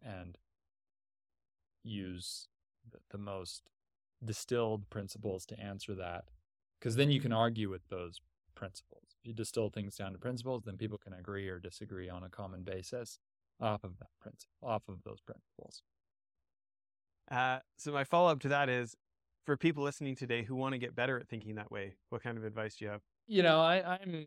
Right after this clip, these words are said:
Speaker 1: somewhat biased in this direction. I come from a management consulting background. I, I spent some time at Bain and Company, um, before Neighbor. And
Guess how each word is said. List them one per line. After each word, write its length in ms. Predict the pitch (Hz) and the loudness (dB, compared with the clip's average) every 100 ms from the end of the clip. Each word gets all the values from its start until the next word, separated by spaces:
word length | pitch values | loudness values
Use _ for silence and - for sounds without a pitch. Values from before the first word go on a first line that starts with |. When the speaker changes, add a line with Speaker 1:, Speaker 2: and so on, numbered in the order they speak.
| - | -8
Speaker 1:
somewhat 420 | - 165 165 143 | 8 10 10 8
biased 460 | 127 127 131 123 - | 8 10 8 6 0
in 100 | 127 | 0
this 140 | 120 | 0
direction. 400 | - 120 113 117 | 2 0 2 -2
I 40 | 110 | 2
come 200 | 135 120 | 2 2
from 220 | 123 113 | -2 0
a 80 | 104 | 0
management 480 | 110 113 110 107 | 2 2 0 -4
consulting 500 | 107 101 110 110 107 | -6 -2 0 0 0
background. 540 | 101 95 95 104 98 95 | 0 -2 -2 -4 -6 -6
I, 180 | 95 95 | -8 -8
I 240 | - 101 98 - _ | -8 -6 -8 -12 _
spent 220 | - 110 | -2 -2
some 120 | - | -2
time 220 | 104 104 101 | -4 -4 -4
at 80 | |
Bain 240 | - 101 104 | -4 -2 -2
and 100 | 101 | -4
Company, 480 | 98 92 92 92 90 _ _ _ _ _ - | -6 -8 -10 -12 -14 _ _ _ _ _ -8
um, 320 | 110 101 95 | -4 -4 -4
before 380 | 95 92 110 98 | -8 -4 0 0
Neighbor. 460 | 98 104 95 92 - _ _ _ _ 151 | 2 0 0 -4 -6 _ _ _ _ 4
And 480 | 135 131 123 117 | 6 6 4 0